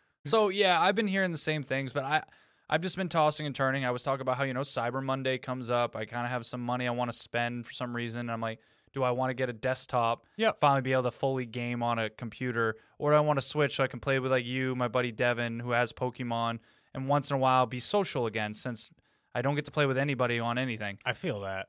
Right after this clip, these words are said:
Speaker 1: So I've been tossing and turning. One's more money than the other. I don't know. So I just figured I'd just ask you. And
Speaker 2: I, I think at
Speaker 1: Yeah.
Speaker 2: the end of the day, and I kind of have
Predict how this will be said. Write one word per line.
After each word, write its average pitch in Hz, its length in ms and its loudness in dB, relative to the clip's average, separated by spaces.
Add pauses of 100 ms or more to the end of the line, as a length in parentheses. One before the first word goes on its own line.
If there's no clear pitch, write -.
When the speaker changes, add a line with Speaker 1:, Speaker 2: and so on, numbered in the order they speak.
(120)
Speaker 1:
So 185 260 8
I've 165 160 8
been 170 120 0
tossing 156 360 4
and 143 120 -2
turning. 131 440 0
One's 131 240 2
more 135 160 2
money 131 260 0
than 120 140 -2
the 120 140 -2
other. 113 340 0 (140)
I 120 360 2
don't 113 200 -2
know. 98 200 -8
So - 160 2
I 151 100 8
just 139 180 -4
figured 131 260 2
I'd 120 220 2
just 113 280 -8 (280)
ask 104 320 -2
you. 104 240 -8
And 98 180 -12 (240)
Speaker 2:
I, 170 300 2
I - 20 4
think 226 240 0
at 214 80 2
Speaker 1:
Yeah. 214 40 -6
Speaker 2:
the 147 120 0
end 120 140 0
of 110 60 -8
the 113 80 -6
day, 110 520 2
and 110 220 -8
I 113 140 -2
kind 143 320 -2
of 107 120 -4
have 117 440 -2